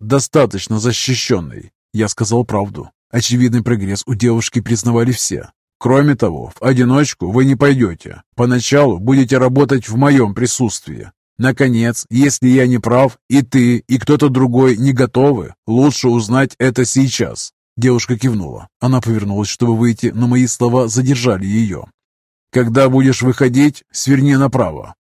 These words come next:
Там стоит Мальцев. Передай ему, что следующая попытка подслушать кончится для него плачевно».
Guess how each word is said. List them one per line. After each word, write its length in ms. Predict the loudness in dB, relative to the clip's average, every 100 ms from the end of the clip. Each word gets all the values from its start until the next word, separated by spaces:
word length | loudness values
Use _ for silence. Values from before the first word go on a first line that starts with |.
| _
Там 220 | 0 2
стоит 340 | 0 2 2 2
Мальцев. 580 | -2 -4 -10 -14 -18 _ _
Передай 480 | 0 2 4 4 4
ему, 440 | 4 2 0 0 -2
что 380 | -6 0 2 2
следующая 800 | -2 0 2 2 0 -2 0 0
попытка 540 | 0 2 0 2 -2
подслушать 840 | 0 -2 -2 0 0 0 -6 -10 _ -2
кончится 520 | 2 2 0 -2 -2
для 180 | 0 2
него 360 | 2 4 2
плачевно». 800 | 2 0 0 2 -2 -2 -12 -18